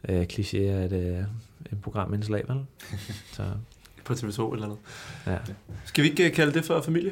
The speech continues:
Speaker 3: og springe videre til, øh,
Speaker 2: Nå.
Speaker 3: til lytterspørgsmålene?
Speaker 2: Jeg har nogle lytterspørgsmål.
Speaker 3: Et nyt segment, øh, vi prøver
Speaker 1: Uha,
Speaker 3: lidt at, at
Speaker 1: det er jeg
Speaker 3: etablere.
Speaker 1: spændt på.
Speaker 3: Så vi lagde ud i sidste uge, inden, øh,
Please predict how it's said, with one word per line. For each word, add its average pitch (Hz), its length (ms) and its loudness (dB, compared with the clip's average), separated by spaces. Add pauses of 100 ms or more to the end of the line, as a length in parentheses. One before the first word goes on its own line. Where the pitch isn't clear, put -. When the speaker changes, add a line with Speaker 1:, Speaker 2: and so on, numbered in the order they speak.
(160)
Speaker 3:
og - 100 0
springe 139 220 0
videre 151 220 4
til, 139 260 2
øh, 127 80 8 (160)
Speaker 2:
Nå. 120 60 0 (280)
Speaker 3:
til 143 120 4
lytterspørgsmålene? 147 640 2
Speaker 2:
Jeg 117 120 -4 (340)
har 113 180 -2
nogle 113 180 -2
lytterspørgsmål. 104 600 -6 (220)
Speaker 3:
Et 123 160 6
nyt 143 180 8
segment, 131 400 4
øh, 110 240 8
vi 110 80 4
prøver 117 220 8
Speaker 1:
Uha, 101 80 8
Speaker 3:
lidt 107 120 6
at, 117 40 8
at 113 60 8
Speaker 1:
det 107 100 6
er 107 300 2
jeg 123 100 4
Speaker 3:
etablere. 135 40 2
Speaker 1:
spændt 131 320 8
på. - 200 4
Speaker 3:
Så - 160 0
vi 113 140 6
lagde 113 240 8
ud 139 180 6
i - 60 2
sidste 160 320 2
uge, 156 260 2
inden, 135 280 4
øh, 107 420 6